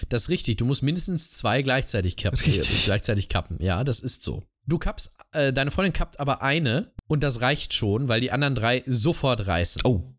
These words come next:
Speaker 1: Also die Halteleinen reißen und du wirst in einer solchen Geschwindigkeit nach oben katapultiert, dass du deine Brille verlierst.
Speaker 2: Mhm.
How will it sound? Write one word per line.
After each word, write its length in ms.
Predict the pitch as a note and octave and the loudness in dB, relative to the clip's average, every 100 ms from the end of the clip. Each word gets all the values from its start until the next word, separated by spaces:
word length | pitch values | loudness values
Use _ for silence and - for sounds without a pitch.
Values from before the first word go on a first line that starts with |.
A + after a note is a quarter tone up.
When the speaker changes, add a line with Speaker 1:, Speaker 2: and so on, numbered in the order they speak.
| _ | _
Speaker 1:
Also 200 | D3+ D#3 | 0 0
die 120 | D#3 | 0
Halteleinen 560 | D#3+ A3+ A3 F3 D#3+ C#3+ | 0 -2 0 0 0 0
reißen 500 | A2 C3 D3 A3 A3+ | 2 2 2 0 -2
und 140 | D#3 | -2
du 80 | C#3+ | 0
wirst 180 | D#3 D#3 | 0 0
in 140 | D3+ | 0
einer 240 | C3+ C3+ A#2+ | 0 2 2
solchen 380 | C3 F3+ F#3 | 2 2 0
Geschwindigkeit 760 | D3 - C#3+ G3+ G3 - - B2 | 2 2 2 0 0 0 0 0
nach 160 | B2 A2+ | -2 -2
oben 260 | F3 F3 - | 0 0 0
katapultiert, 840 | G#2 - G2+ - G2+ - B2 D#3 | -2 -2 -2 0 -2 0 0 2
dass 160 | - | 0
du 80 | - | 0
deine 240 | A2+ G#2 G2 | -2 0 0
Brille 260 | A2 D3+ | 0 -2
verlierst. 640 | - F2 D#2+ E2+ F#3+ - - | -2 -2 0 0 2 2 4
Speaker 2:
Mhm. 380 | G2 F2+ G2+ | 6 6 4